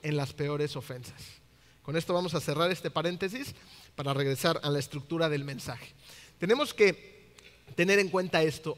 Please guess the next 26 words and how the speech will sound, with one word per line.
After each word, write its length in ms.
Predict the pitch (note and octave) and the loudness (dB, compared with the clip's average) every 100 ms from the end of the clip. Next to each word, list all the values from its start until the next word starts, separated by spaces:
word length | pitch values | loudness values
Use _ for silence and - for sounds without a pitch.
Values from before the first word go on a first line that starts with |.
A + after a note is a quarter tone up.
| - | -8
y, 200 | D3+ D3+ | -8 -4
y 60 | E3 | -2
verlo 300 | - F#3+ F3+ | 0 0 -2
claramente. 720 | F3 E3+ D#3+ D3 C#3 - - - - - - - - - - | 2 2 2 -2 -6 -10 -18 -20 -20 -20 -20 -20 -20 -4 2
El 160 | F3+ | 4
perdón, 380 | G3+ G3 A3 D#4 B4 - - - _ _ _ _ _ _ - | 6 6 6 2 -4 -18 -20 -20 _ _ _ _ _ _ -2
más 320 | D#3 B3 D4+ | 6 6 6
que 120 | E4 | 2
por 200 | - A#3+ | 4 6
el 160 | G3 F#3 | 6 6
bien 260 | F#3 A#3+ C4 | 2 2 6
de 80 | |
la 120 | A#3 G3+ | 6 6
otra 280 | - A3+ | 4 2
persona, 480 | - D3+ - F3+ B3 G#4+ - - - - - - | 2 -2 -2 -4 -4 -8 -14 -20 -20 -20 -20 -4
tiene 220 | G3+ A3+ | 2 2
que 140 | G3+ | 2
ver 200 | F3 G3 | 2 2
más 380 | F#3+ G3 G3 - - | 2 0 0 -6 -10
con 180 | E3+ D3+ | -8 -6
tu 140 | - | -6
propio 400 | C#3 C4 E3+ F3 | -4 -2 -2 -2
bienestar. 480 | D#3+ C#3+ C3+ - C3+ - - - - - - - - - | -2 -2 -4 -6 -8 -10 -18 -20 -20 -20 -20 -20 -20 -8
¿Por 200 | - F#3+ | -2 -2
qué? 540 | - B3 F#3+ - - - - - _ | 4 4 4 0 -14 -20 -20 -20 _
Cuando 520 | - G3 G#3 G#3 - | 0 4 6 4 0